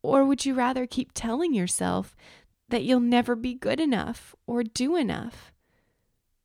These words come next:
Satan would love for you to think this is too good to be true. If you have placed your faith in Jesus, his Holy Spirit dove has already landed on you.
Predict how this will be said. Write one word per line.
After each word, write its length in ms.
Satan 540
would 140
love 380
for 140
you 160
to 100
think 420
this 240
is 180
too 340
good 300
to 100
be 140
true. 540
If 260
you 240
have 180
placed 440
your 100
faith 480
in 140
Jesus, 760
his 260
Holy 420
Spirit 680
dove 420
has 260
already 460
landed 640
on 240
you. 300